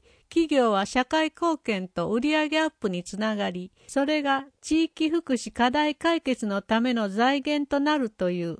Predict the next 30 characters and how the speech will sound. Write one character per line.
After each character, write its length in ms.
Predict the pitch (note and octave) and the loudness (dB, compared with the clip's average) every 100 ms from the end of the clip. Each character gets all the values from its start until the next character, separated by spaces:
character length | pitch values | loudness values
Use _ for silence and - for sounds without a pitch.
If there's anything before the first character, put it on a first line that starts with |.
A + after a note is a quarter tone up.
| G#3 | -12
三 340 | - D#4+ D4+ | -4 0 0
者 180 | C#4+ A3 | 0 -2
の 240 | F#3+ F3+ - | -2 -6 -6
ウ 80 | B3 | -2
ィ 260 | D4 D4 C#4 | 0 0 -2
ン 40 | |
ア 180 | - C4 | -2 0
ン 120 | C4+ | 0
ド 180 | C4 A3+ | 0 0
ウ 40 | B3+ | 0
ィ 260 | C#4 C#4 | 0 0
ン 60 | B3+ | -4
ア 160 | - B3 | -2 -2
ン 120 | B3+ | 0
ド 160 | B3 A#3+ | 0 0
ウ 20 | |
ィ 220 | C#4 D4+ | 0 0
ン 100 | C#4 | -2
の 100 | G3 | -4
関 320 | - C4+ D4 | 0 0 0
係 200 | - C#4+ | -2 -2
の 160 | C4+ C4 | -2 -2
構 260 | - D4 | -2 -2
築 320 | D4 C4 - C4+ | -2 -6 -2 0
を 80 | |
目 120 | A#3+ G#3 | 0 0
指 200 | B3 B3 | -2 -4
し 160 | - | -6
ま 140 | G#3 G#3+ | -6 -8
す。 240 | - - | -10 -20